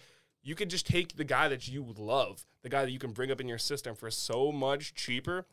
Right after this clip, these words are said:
at ten, or you have two second-round picks. They took Elijah Moore there last year. I don't think Joe Douglas values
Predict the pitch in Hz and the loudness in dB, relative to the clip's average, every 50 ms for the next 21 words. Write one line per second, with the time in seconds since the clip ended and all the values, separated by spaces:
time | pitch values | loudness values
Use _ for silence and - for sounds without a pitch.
0 | _ - 135 135 131 - - 156 165 185 196 - - 262 285 302 330 330 311 311 | _ 0 0 0 0 2 4 6 6 6 6 4 6 8 12 12 12 12 10 6
1 | - - - - 240 277 262 294 262 262 - - - 339 330 339 330 - - 262 | 0 -12 -4 0 2 2 4 4 4 2 2 2 4 6 8 8 8 6 4 4
2 | 247 247 240 240 233 226 226 226 - 262 247 - - 196 - 233 214 208 185 185 | 4 4 4 2 2 2 2 2 0 0 0 0 -4 -2 0 2 2 4 6 8
3 | 202 208 196 202 202 180 180 190 196 196 190 185 175 156 139 139 151 165 175 175 | 8 8 6 4 2 2 4 4 4 4 6 6 6 6 6 8 8 10 10 8
4 | 165 - - 139 120 107 - - - - _ - 147 165 190 220 233 240 240 233 | 6 4 -2 -2 -4 -4 -6 -10 -20 -20 _ -2 2 4 6 8 10 10 8 8
5 | 233 - 202 196 190 165 135 160 165 165 156 135 135 131 143 151 156 147 131 123 | 6 0 0 0 0 0 2 4 4 4 4 6 4 4 4 4 0 -2 -4 -6
6 | 113 110 120 110 120 139 151 160 175 185 196 185 - - | -4 -2 0 0 2 0 0 -2 -2 -4 -6 -6 -6 -8